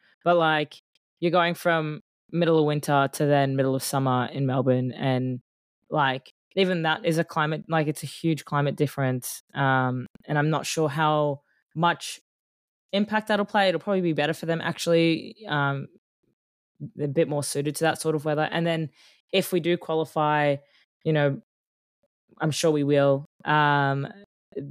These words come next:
then they have to prepare for playing in middle of summer Paris. So I think this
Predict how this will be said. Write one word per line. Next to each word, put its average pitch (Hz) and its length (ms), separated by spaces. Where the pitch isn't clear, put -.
then 165 140
they 156 140
have 147 180
to 165 80
prepare 139 380
for 147 120
playing 139 600
in 135 420
middle 143 280
of 131 80
summer 135 500
Paris. - 540
So 135 560
I 156 60
think 165 200
this 180 200